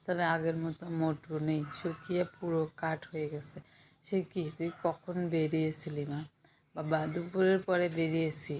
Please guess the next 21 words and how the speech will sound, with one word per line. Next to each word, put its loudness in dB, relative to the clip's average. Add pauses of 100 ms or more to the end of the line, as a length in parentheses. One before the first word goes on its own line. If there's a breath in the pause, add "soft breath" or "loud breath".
একটু -2
হাঁটবো -4
বলে। -4 (400 loud breath)
এখানে -2 (120)
এ-, 0
এসে 0 (120)
একদম -2 (120)
এক্সারসাইজ 0
ক-, -10
হচ্ছে -4
না।" -4 (480 loud breath)
মনিরা 4
গটগট -2 (120)
করে -2
বললেন, 0
"বৌমাকে 0
নিয়ে -4 (100)
গেই-, -2
গেলেই 4 (100)
তো -2
হতো। -4